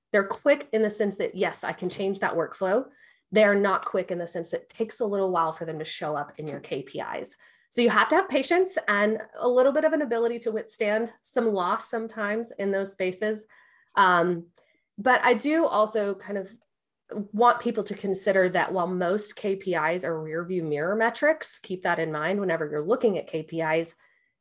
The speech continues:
I also recommend having a few that are forward-looking metrics, things that are really helping you forecast where your practice is going, whether it's seasonally or just in general with growth.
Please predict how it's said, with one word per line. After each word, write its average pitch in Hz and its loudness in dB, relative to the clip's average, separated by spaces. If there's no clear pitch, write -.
I 208 2
also 220 4
recommend 196 2
having 175 -6
a 170 -10
few 175 -6
that 160 -2
are 165 -2
forward-looking 156 -6
metrics, - -14
things 220 6
that 208 6
are 196 4
really 196 4
helping 185 -2
you 165 -6
forecast 208 -2
where 185 2
your 165 -4
practice 170 -8
is 156 -4
going, 165 0
whether 160 -4
it's - -6
seasonally 220 4
or 170 -2
just 180 -8
in 175 -4
general 165 -2
with 160 -8
growth. 214 2